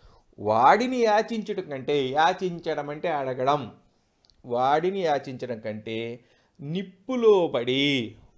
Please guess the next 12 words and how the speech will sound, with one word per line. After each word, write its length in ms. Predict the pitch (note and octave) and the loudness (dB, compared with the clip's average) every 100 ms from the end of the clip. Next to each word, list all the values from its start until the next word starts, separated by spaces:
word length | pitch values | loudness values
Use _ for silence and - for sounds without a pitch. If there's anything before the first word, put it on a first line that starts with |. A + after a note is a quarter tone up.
| - | -4
ఒక 220 | C3+ D3 D3 | -4 -2 -6
మంట 320 | B2+ C3+ E3 | -4 -6 -4
వేసుకొని 560 | G#3+ F3 D3+ D#3+ D3 C#3+ C3 C#3+ - _ _ _ - | -2 -2 -4 -6 -4 -4 -6 -10 -14 _ _ _ -4
ఆ 160 | C3 C3+ | -2 -2
నిప్పులో 520 | C#3+ C#3+ - G#3 G3 F3 | -4 -8 -6 -2 0 0
పడి 320 | D3+ C#3 C#3 C3+ C3+ - - - - | 0 -2 -2 -4 -6 -12 -20 -20 -20
శరీరము 720 | - D3 D3+ F3+ F3+ E3 D#3 D#3 - - | -6 -2 2 2 2 2 -2 -4 -6 -2
తొరగుట 500 | C3+ D3+ F3 D#3 D#3 | 2 2 0 0 -2
మేలు. 540 | F3 C#3+ B2 A#2 B2 C3 B2+ A2 G2+ - | -2 -2 -4 -4 -4 -4 -4 -6 -10 -2
తొరగుట 480 | B2+ C#3+ C#3+ C#3+ D3 C3+ | 0 0 -2 -4 0 -2
అంటే 340 | B2+ A#2 B2+ B2 A#2+ - _ _ | -2 -6 -2 -2 -4 -12 _ _
విడవడం. 640 | G#2+ A#2+ B2+ B2+ B2 B2+ | -4 -2 0 0 2 0